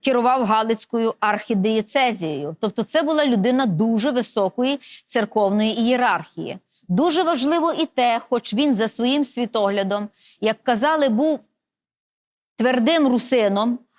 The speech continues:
або, як це тоді ще називали, твердим старорусином, але, цитує, знову ж таки, Студинський, ніколи не відносився вороже до національних поглядів питомців.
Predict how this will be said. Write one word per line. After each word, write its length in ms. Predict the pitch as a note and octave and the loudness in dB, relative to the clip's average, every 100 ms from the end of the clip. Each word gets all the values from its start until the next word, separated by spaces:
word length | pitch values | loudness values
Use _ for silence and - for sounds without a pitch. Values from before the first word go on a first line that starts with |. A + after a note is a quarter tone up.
| _ | _
або, 300 | G#3+ G#3+ C#4 | 0 2 2
як 200 | A#3+ - | 0 0
це 160 | - | -2
тоді 260 | A#3 B3+ C4 | 2 2 2
ще 220 | - A#3+ | 2 0
називали, 520 | A3 G3+ A3+ A#3 G#3 | 2 2 2 2 2
твердим 480 | G3+ G#3+ A#3 A3 A#3+ | 0 0 2 2 2
старорусином, 1200 | - - A#3+ F#3+ F#3 G3 G3 G3+ - G#3 G#3 B3 B3 _ _ | 2 -2 0 0 2 2 0 -2 -2 0 0 -4 -6 _ _
але, 500 | A3+ A3 G#3+ G#3 A#3 C#4 - | 0 2 2 2 0 -4 -8
цитує, 680 | - C4 D4+ D4+ C#4+ C#4+ - _ | -6 -4 0 0 0 -2 -6 _
знову 440 | F3+ A3+ C#4+ C#4+ C4+ | 0 2 4 2 0
ж 120 | - | -2
таки, 340 | B3+ B3+ B3 - _ _ _ - | -4 0 0 -2 _ _ _ -6
Студинський, 920 | - C#4+ A3 A3 A#3 - - G3+ - _ | -2 2 4 4 2 0 0 -2 -4 _
ніколи 680 | F#3+ B3 B3+ - C#4+ D#4+ E4+ | 4 4 2 2 2 2 2
не 120 | D#4+ | 2
відносився 760 | C4 G#3+ B3+ A#3+ B3 G#3 A3+ | 2 2 2 0 -2 0 0
вороже 500 | G#3 G#3+ G#3+ A3 B3+ | 2 2 2 2 0
до 140 | A#3 A#3 | 2 2
національних 800 | G3+ - G3 G3 G#3 A3+ B3 - | 2 0 0 2 0 0 -2 -2
поглядів 600 | - A3 G3 G3+ G3 G3+ | 0 2 2 2 2 0
питомців. 760 | - A#3 C#4+ G#3 E3+ - D#3 | -2 0 2 2 0 -4 -8